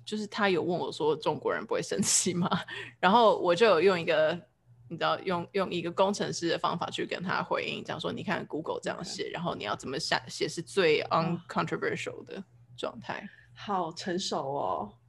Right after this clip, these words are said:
Speaker 1: <laughs> 没有直接骂他吗？
Speaker 2: <laughs> 对。
Speaker 1: 这，其实我之前有过，有一次经验真的让我有点火大。有一次就是在 Twitter 上面，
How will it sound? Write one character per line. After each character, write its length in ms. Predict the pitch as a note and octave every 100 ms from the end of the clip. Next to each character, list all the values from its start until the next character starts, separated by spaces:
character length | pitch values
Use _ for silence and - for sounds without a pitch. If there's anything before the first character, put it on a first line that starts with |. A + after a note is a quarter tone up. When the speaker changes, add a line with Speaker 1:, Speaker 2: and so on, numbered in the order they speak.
| -
Speaker 1:
<laughs> 880 | C4 C4 D#4+ - F4 G4 E4+ B4+
没 80 | A#3+
有 80 | A#3
直 180 | A3 G3+
接 140 | A3
骂 320 | - A#3 G#3
他 200 | E4 - A#3 -
吗？ 120 | - - F5+
Speaker 2:
<laughs> 180 | E5 A#4
对。 380 | A#4 B3 - B3 - - - - A#4 A#4
Speaker 1:
这， 200 | G4+ G4 -
其 140 | C#4
实 140 | -
我 120 | F#4 G#3+
之 160 | C#4+
前 200 | D#4 A#3
有 160 | A3 E3+
过， 340 | A#3+ A3 G3 F#3+
有 160 | G3
一 120 | E3+
次 180 | F#3 B3
经 200 | G3+ F#3
验 180 | F#3 F3+
真 120 | F3
的 80 | E3+
让 180 | F3 E3
我 120 | -
有 80 | D3+
点 360 | D3+ C#3+ - G3+
火 240 | - - -
大。 300 | D3+ - - - - _ _ _
有 200 | F#3 F3
一 20 |
次 160 | F3+ A3
就 100 | A#3
是 80 | A3+
在 160 | A3+
Twitter 280 | G3+ F#3 E3
上 160 | E3 D#3
面， 260 | D#3+ -